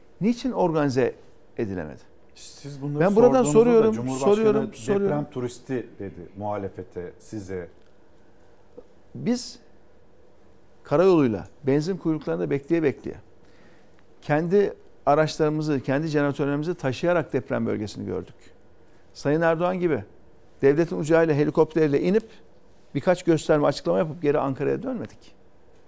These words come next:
Speaker 1: Deprem bölgesinde kala kala, kala kala gezdik oraları. Bizim yaptığımız vatandaşımızın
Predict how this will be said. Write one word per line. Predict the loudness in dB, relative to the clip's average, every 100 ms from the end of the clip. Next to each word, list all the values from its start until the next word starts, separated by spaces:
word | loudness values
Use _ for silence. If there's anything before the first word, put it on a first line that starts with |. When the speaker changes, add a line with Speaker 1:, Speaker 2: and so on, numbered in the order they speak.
| -20 -20 -20 -16 -4
Speaker 1:
Deprem | -2 0 2
bölgesinde | 2 2 0 -2 -4
kala | 2 2
kala, | 4 0 2
kala | 0 0
kala | -2 -2
gezdik | -2 -4 -6
oraları. | -6 -6 -10 -16 -20 -20 -20 -20 -20 -20 -20 -20 -20 -20 -20 -20 -20 -20 -6
Bizim | -4 -2 -2 0
yaptığımız | 0 2 0 0 -4 -14 -14 -2
vatandaşımızın | 0 2 0 -2 -4 -4 -4 -6